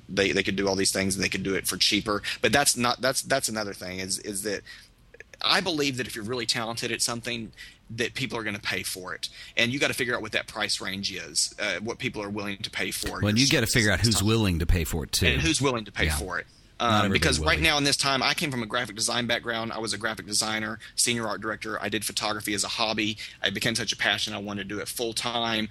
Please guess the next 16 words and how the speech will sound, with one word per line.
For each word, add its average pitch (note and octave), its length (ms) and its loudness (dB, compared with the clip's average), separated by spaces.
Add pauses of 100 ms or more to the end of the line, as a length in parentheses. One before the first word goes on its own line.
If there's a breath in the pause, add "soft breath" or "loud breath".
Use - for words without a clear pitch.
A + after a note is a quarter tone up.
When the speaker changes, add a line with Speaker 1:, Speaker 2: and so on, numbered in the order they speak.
(160 loud breath)
Speaker 1:
I - 80 0
jumped A#2 260 0
into A2 340 0
it, G#2 160 0 (340 loud breath)
uh, F#2 300 0 (180)
in, G#2+ 200 2
when G#2+ 120 0
we G#2+ 100 2
were G2+ 100 2
in G2 380 0
the G2 100 0
very A2+ 460 2
bottom G#2 480 2
of F#2+ 140 -2
a F#2+ 40 -4
recession A#2 720 2